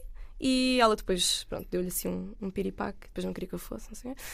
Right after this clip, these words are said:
Mas pronto, mas entrei, fui para Coimbra, fui estudar farmácia. Ahm,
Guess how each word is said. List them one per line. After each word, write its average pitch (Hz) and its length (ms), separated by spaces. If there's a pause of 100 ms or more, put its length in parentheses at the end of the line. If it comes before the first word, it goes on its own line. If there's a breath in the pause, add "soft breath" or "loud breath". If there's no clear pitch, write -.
(140)
Mas 359 120
pronto, 311 260
mas 330 100
entrei, 226 540
fui - 200
para 208 120
Coimbra, 214 340
fui - 120
estudar 185 240
farmácia. 214 760 (380 loud breath)
Ahm, 208 760